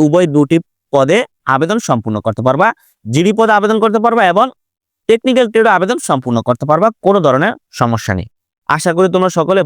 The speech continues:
বুঝতে পারছো। আর যে সকল প্রার্থী এসএসসি সমমান পরীক্ষা উত্তীর্ণ হয়েছ যে কোনো শাখা থেকে বা যে কোনো বিভাগ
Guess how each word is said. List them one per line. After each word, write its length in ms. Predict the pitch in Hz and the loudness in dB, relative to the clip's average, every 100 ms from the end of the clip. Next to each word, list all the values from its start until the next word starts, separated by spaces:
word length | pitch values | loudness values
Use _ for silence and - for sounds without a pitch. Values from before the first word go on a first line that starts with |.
| 135 | 0
বুঝতে 240 | 143 - | -2 -2
পারছো। 300 | 113 98 - 90 _ _ _ - | -2 -2 -2 -8 _ _ _ -4
আর 200 | 131 143 117 | 0 0 0
যে 80 | 160 208 | 0 2
সকল 240 | 233 208 220 180 | 0 2 0 2
প্রার্থী 380 | 165 123 - 196 - _ - 151 | 0 0 2 0 0 _ -4 -2
এসএসসি 360 | 175 202 - 220 - | 0 0 2 0 0
সমমান 360 | 151 170 185 185 | -2 0 0 0
পরীক্ষা 260 | 160 147 170 147 | -2 0 0 -2
উত্তীর্ণ 240 | - 165 165 | 0 0 2
হয়েছ 200 | 147 185 214 - _ - | 0 0 -2 -4 _ -8
যে 180 | 110 170 | 0 0
কোনো 140 | 208 202 - | 0 -2 -2
শাখা 240 | 131 143 143 | -2 -2 -2
থেকে 140 | 160 | -2
বা 140 | 156 143 104 117 | 0 0 -2 0
যে 100 | 139 | 0
কোনো 220 | - 208 254 - 113 | 2 0 -2 -4 -2
বিভাগ 260 | 180 208 | 0 0